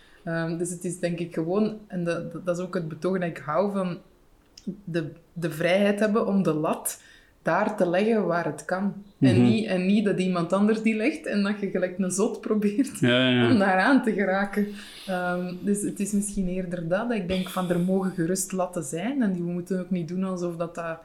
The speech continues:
Speaker 1: dat die er niet mogen zijn, maar daar een beetje marge in hebben, in die
Speaker 2: Mhm.
Speaker 1: zelf te leggen waar het kan. Ehm, dat is volgens mij een beetje het compromis tussen het systeem en het individu. Dan denk
Speaker 2: Mhm.
Speaker 1: ik, dat systeem mag gerust ver-, verlangen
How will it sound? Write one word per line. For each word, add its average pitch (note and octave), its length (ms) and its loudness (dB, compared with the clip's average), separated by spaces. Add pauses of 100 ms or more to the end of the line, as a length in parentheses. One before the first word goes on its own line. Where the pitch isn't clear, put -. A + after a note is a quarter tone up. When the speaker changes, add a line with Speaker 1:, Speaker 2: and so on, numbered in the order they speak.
(380)
Speaker 1:
dat - 180 -10
die E3+ 160 -8
er E3 120 -2
niet F3 160 0
mogen A3+ 280 2
zijn, B3 320 2
maar E3+ 260 -2 (600)
daar F3 400 0
een G#3+ 120 6
beetje G3 280 2
marge G#3 340 2
in A#3 240 4
hebben, A#3 300 2
in A3 120 8
die A#2+ 140 6
Speaker 2:
Mhm. A#2+ 100 8
Speaker 1:
zelf F#3+ 400 2
te G3 140 0
leggen G#3 420 4
waar F3+ 200 2
het F#3 200 -4
kan. C4 320 0 (480)
Ehm, F3 420 -2 (260)
dat D#3+ 240 -4
is - 180 -2
volgens F#3+ 300 0
mij E3+ 480 -4 (720)
een F#3 100 -4
beetje F#3 300 -4
het F3 220 -4
compromis F#3+ 580 2
tussen G3+ 320 0
het F#3 200 -4
systeem G3+ 500 0
en F#3+ 80 4
het F3+ 160 -2
individu. F#3 680 -2
Dan F3+ 160 -2
denk E3 180 4
Speaker 2:
Mhm. G#2 80 4
Speaker 1:
ik, A#2 60 4
dat B2 120 4
systeem G#3 500 0
mag G3+ 180 2
gerust G3+ 380 0
ver-, E3+ 320 -2
verlangen G3 800 2